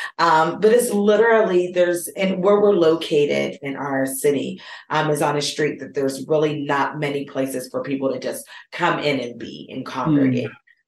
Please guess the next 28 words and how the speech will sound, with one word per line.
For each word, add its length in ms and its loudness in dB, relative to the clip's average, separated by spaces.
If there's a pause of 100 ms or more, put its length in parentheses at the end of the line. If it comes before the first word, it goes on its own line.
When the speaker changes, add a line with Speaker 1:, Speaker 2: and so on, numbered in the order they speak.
(160)
Speaker 1:
Um, 320 2
so 220 2
it 180 0
literally 400 4
serves 440 0
as, 100 -2
like, 180 0
a 60 0
community 640 -2
center. 480 -8 (320)
Um, 580 -2
people, 800 4
um, 520 -6
of 160 -6
all 240 2
walks 260 0
of 140 -2
life. 360 2
You 140 -6
may 200 0
have 260 0
a, 360 2
a 240 -4
doctor 560 0
and 120 -2
his 120 -4
wife 280 -4
having, 500 -6